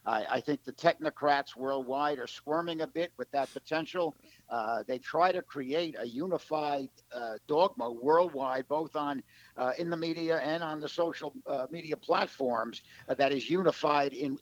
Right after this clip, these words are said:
uh, in one voice coming from the, the technocrats. If, in fact, Twitter was to be able to penetrate that and create a, uh, a view in opposition,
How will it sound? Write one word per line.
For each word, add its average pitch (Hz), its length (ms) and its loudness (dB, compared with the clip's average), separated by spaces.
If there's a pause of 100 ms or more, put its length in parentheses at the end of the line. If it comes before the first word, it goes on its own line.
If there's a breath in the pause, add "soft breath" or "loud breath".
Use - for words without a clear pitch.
uh, 147 100 0 (100)
in 139 180 -4
one 185 300 4
voice 131 340 0
coming 139 320 0
from 139 340 -2
the, 123 220 -8 (240 soft breath)
the 127 140 -2
technocrats. 131 720 0 (260)
If, 214 300 2
in 180 120 -4
fact, 165 460 -2
Twitter - 500 -4 (300)
was - 160 -4
to 135 100 -8
be 151 160 0
able 160 140 2
to 156 100 -2
penetrate 131 640 -2
that 107 300 -4
and 123 100 -6
create 151 480 2
a, 131 300 0 (260 soft breath)
uh, 120 240 0
a 135 80 2
view 180 300 4
in 160 80 6
opposition, 165 760 2